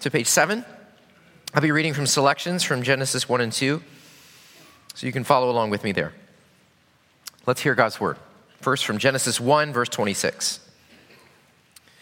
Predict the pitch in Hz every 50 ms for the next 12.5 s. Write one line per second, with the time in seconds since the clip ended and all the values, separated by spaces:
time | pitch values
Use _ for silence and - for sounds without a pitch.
0 | - - - - - - - - - - - - - - - - _ _ _ _
1 | _ _ - 196 214 214 214 196 196 - - - 196 151 120 131 175 180 - -
2 | - - - - - - - - - - - - - - - - - - - -
3 | - _ - 156 196 233 247 - - - - - - - - 135 160 175 190 196
4 | 190 - 160 - - 135 160 156 151 - 160 139 143 143 147 139 139 151 - 117
5 | 107 117 139 143 131 135 120 120 117 107 110 127 127 - - - 90 143 - -
6 | - - - - - - - - - - - - _ _ - - 214 220 190 165
7 | 160 175 170 151 139 156 170 175 165 156 151 147 135 123 123 131 175 226 208 143
8 | 110 107 127 165 147 - 139 139 123 127 - 165 165 - 156 151 143 - - -
9 | - 135 151 170 170 120 107 101 85 123 131 143 127 135 127 123 117 - - -
10 | 110 110 110 113 131 147 160 139 127 110 107 104 107 113 120 131 123 - - -
11 | 131 143 151 - 139 104 104 131 143 131 113 104 98 104 139 143 143 - - 113
12 | 117 117 117 139 160 180 - - -